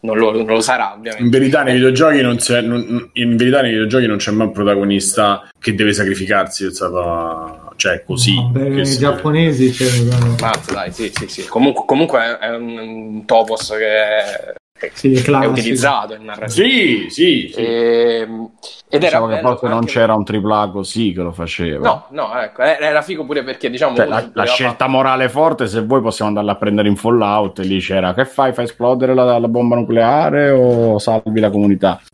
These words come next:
Speaker 1: Ehm, però, ecco, insomma, il, quello del primo era figo, secondo me, pure perché un pochino ti raccontava il fatto che le nostre vite sono basate su bugie che ci raccontiamo, a cui vogliamo credere, no? Ellie stessa, quando gli dice: "Dimmi che è tutto vero", sì, ok,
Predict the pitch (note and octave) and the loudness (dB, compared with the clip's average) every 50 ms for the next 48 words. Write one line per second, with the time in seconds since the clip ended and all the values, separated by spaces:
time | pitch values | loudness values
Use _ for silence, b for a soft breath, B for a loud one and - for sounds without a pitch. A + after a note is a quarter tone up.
0 | - - A#2 A2 A2 G#2 G#2+ G#2+ G#2+ G#2+ G#2+ G#2+ G#2+ G#2 G#2+ - - - - - | -8 -4 -2 -2 0 2 2 2 4 4 2 2 0 -2 -6 -10 -18 -20 -16 -6
1 | - - C#3+ E3+ D#3+ - C#3+ A#2+ - C#3 B2 - - - C#3+ C3 B2 A#2+ A#2+ A#2+ | -2 0 2 2 2 0 0 -4 -6 -10 -14 -14 -10 -10 -8 -6 -6 -8 -6 -6
2 | C#3+ C#3+ C#3+ D3+ D3 D3 E3+ F3+ D#3 C3 B2 A2+ - D#3 C#3 B2 A#2+ A#2+ A#2 A#2 | -6 -4 -2 -2 -4 -2 -2 0 0 2 0 0 -2 -4 -4 -4 -4 -4 -4 -2
3 | B2+ C#3+ C#3 - C3 A#2 A#2 A#2+ A#2+ - B2 A#2+ A#2 - - C3+ C#3+ B2 G#2+ A#2 | -4 -6 -4 -2 0 2 2 2 2 0 -2 -2 0 2 2 2 4 2 2 2
4 | A2+ A#2+ - - - B2 B2 A#2 B2 A#2+ A#2+ A2+ A2+ A2 G#2+ A2+ A2 G#2+ G#2+ F2+ | 2 0 -2 -4 -8 -10 -2 2 2 2 4 2 0 0 0 0 0 -2 -4 -8
5 | E2+ G#2+ - - B2 A#2 A#2 - A#2+ G#2+ A2+ A2+ A2+ A2 A2 A2 A2 A2+ A2+ B2 | -16 -18 -2 0 0 0 0 -4 -6 -4 -2 -2 0 0 0 -2 -2 0 2 0
6 | A#2+ A#2 - - C#3 C3 B2 B2 A#2+ A2 G#2 A2+ G#2+ G#2+ A2 A2 A#2+ A#2 A2 G#2+ | 0 0 -2 -4 -4 -2 -2 -2 -6 -8 -8 -10 -2 -2 -2 0 2 0 0 0
7 | A#2 A2 G#2+ G#2+ A#2+ A#2 A2 A#2 B2 A#2 G2+ G2+ G#2 G2+ - - - A2 A2 - | -2 -8 -10 -8 -8 -4 -2 0 0 0 0 -2 -8 -10 -8 -4 -2 0 -2 -2
8 | - A#2 A#2 A2+ - A#2+ A#2+ G#2+ G2+ G2+ - - G#2+ G#2 G2+ G2+ G#2+ G#2 G#2+ G2+ | -2 -8 -8 0 0 0 0 0 -2 -12 -12 -12 -12 -10 -10 -10 -6 -4 -2 -2
9 | G#2 G#2+ A#2 B2 A#2 G2+ G2+ G#2 A#2+ B2 A2 - - A2 - A2+ A#2 A#2 A#2 A#2 | -2 0 0 0 0 -2 -4 -2 -2 -2 -2 -2 -6 -4 -2 0 0 0 0 -4
10 | A#2 - - - C3 A#2+ - - G#2+ G#2 A2+ A2 A2 A2 A2+ A#2 A2+ G#2+ - A2+ | -6 -8 -6 -4 -4 -4 -2 -4 -4 -2 -2 -4 -4 -8 -10 -8 -8 -6 -2 0
11 | A2 A2 G#2 G#2 A#2+ C3+ C3+ C3 B2+ A#2+ A#2+ - - A#2 - - C3+ C3 C3+ A#2+ | 2 2 2 0 0 0 0 0 0 0 -2 -4 -6 -10 -6 -4 0 0 0 0
12 | A2+ A2 - - C3+ B2+ - B B B _ - A#2 A2 - A#2+ A2+ A2 G#2+ A2 | 0 -2 -4 -4 -4 -4 -4 B B B _ -2 -2 0 0 0 2 2 0 -2